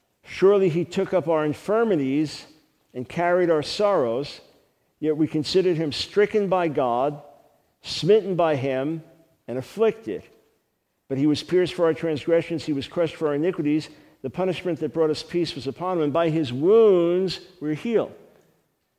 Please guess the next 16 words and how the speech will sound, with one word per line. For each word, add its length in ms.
Now, 140
the 140
healing 520
here 220
is 140
first 460
and 120
foremost 580
a 40
spiritual 800
healing, 520
right? 340
Our 160
sins, 720
our 200
iniquities, 920